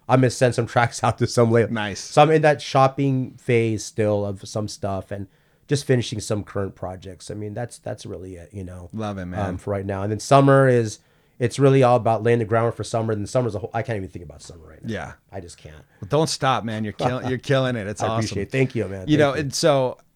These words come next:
Speaker 2: what I wanna do is give you a chance to get behind
Speaker 1: Okay.
Speaker 2: the decks.
Speaker 1: Awesome.
Speaker 2: And, you know, I, I think I just wanna, if there's,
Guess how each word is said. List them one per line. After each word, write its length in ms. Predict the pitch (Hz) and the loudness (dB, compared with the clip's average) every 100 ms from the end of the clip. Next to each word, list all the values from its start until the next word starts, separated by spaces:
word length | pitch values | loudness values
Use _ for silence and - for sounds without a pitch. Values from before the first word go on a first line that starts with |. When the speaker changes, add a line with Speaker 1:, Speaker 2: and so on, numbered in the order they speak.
| _ | _
Speaker 2:
what 200 | - 135 | -2 2
I 40 | 139 | 2
wanna 200 | 139 127 | 2 0
do 340 | 110 127 120 | 0 -2 -2
is 480 | 120 120 117 113 104 | -4 -4 -2 -4 -6
give 240 | 110 127 | -6 -4
you 60 | 117 | -4
a 40 | |
chance 400 | 107 - 117 110 - | -4 -4 -4 -6 -8
to 40 | |
get 160 | 107 - | -8 -6
behind 260 | 113 131 | -4 0
Speaker 1:
Okay. 40 | 165 | 0
Speaker 2:
the 80 | 107 | 0
decks. 480 | 139 143 127 117 101 | 0 2 0 -2 -4
Speaker 1:
Awesome. 200 | - 87 | -6 -6
Speaker 2:
And, 360 | 120 113 104 _ | -4 -4 -6 _
you 120 | 131 120 | -6 -4
know, 200 | 107 104 _ - - _ _ _ | -4 -8 _ -20 -20 _ _ _
I, 140 | 135 135 | -2 0
I 60 | 135 | -2
think 320 | - 131 - - | 0 -2 -4 -4
I 80 | 135 | -2
just 180 | 139 | -2
wanna, 220 | 143 131 131 | -2 -2 -2
if 180 | 139 - | -4 0
there's, 440 | 147 131 120 - | 2 2 -2 -8